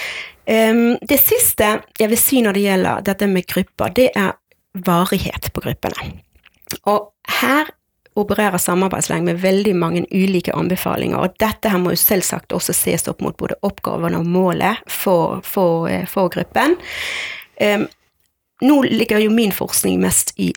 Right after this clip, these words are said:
høyere utdanning, og fra min egen forskning så har jeg sett at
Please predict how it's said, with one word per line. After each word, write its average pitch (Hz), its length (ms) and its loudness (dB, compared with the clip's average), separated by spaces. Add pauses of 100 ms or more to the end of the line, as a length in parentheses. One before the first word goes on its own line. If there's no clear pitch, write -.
(160)
høyere 180 420 2
utdanning, 180 640 0 (140)
og - 260 0 (220)
fra - 140 -4
min 196 140 2
egen 214 240 2
forskning - 440 -4
så 202 200 0
har 185 160 -2
jeg 240 220 2
sett - 380 -2 (100)
at - 380 -4